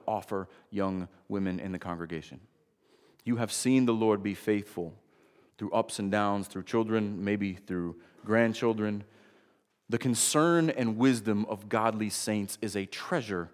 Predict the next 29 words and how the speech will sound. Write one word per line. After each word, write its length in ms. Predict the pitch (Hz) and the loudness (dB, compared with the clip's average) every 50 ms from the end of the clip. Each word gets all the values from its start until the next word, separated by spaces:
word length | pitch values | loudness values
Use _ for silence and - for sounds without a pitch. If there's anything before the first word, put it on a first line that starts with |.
| _ _ _ _ _ _ | _ _ _ _ _ _
in 120 | 123 107 98 | -4 -4 -4
the 60 | 92 | -4
church. 460 | - - 87 73 - _ - - - _ _ _ _ _ _ _ _ _ _ _ _ _ _ _ _ _ - - - | -4 -6 -6 -6 -8 _ -20 -20 -20 _ _ _ _ _ _ _ _ _ _ _ _ _ _ _ _ _ -18 -8 -6
And 100 | 135 127 | 4 6
so 80 | 147 147 | 6 8
I 80 | - | 8
want 120 | 143 175 196 | 8 6 6
to 60 | 185 | 4
speak 180 | - 160 151 | 2 0 4
to 80 | - 143 | 4 6
our 260 | - 120 127 131 127 | 8 10 10 10 8
body, 500 | 123 120 107 117 113 113 110 113 110 107 110 - - - _ _ - | 6 6 6 6 6 8 6 4 0 -2 -4 -10 -20 -20 _ _ 0
uh, 240 | 107 104 101 - - 120 | 2 2 2 0 -2 -2
just 180 | 131 - - | -2 -2 0
for 140 | - - 123 | 2 2 4
a 40 | 110 | 4
little 140 | 110 107 98 | 4 2 0
bit, 100 | - - | 0 -4
'cause 140 | 143 117 | -4 0
we 140 | 110 139 147 | 2 4 4
need 360 | 147 147 160 185 202 208 170 | 6 8 8 8 6 6 2
spiritual 420 | - - - 170 160 156 - 156 147 | 0 2 6 6 6 6 6 2 4
mothers 360 | 147 160 156 139 139 135 123 | 6 6 6 6 6 2 4
as 220 | - 113 110 107 | 4 2 2 4
well. 320 | 113 120 113 98 - - - - - - _ _ _ - - - _ _ _ _ _ _ _ _ | 4 4 4 4 4 0 -10 -14 -20 -20 _ _ _ -20 -20 -20 _ _ _ _ _ _ _ _
And 260 | - 131 131 131 135 - | 6 6 6 6 2 -2
one 340 | 143 131 135 147 160 185 | 0 4 8 8 8 8
of 120 | 202 185 156 | 6 6 6
the 260 | 156 143 139 131 120 | 6 6 6 6 2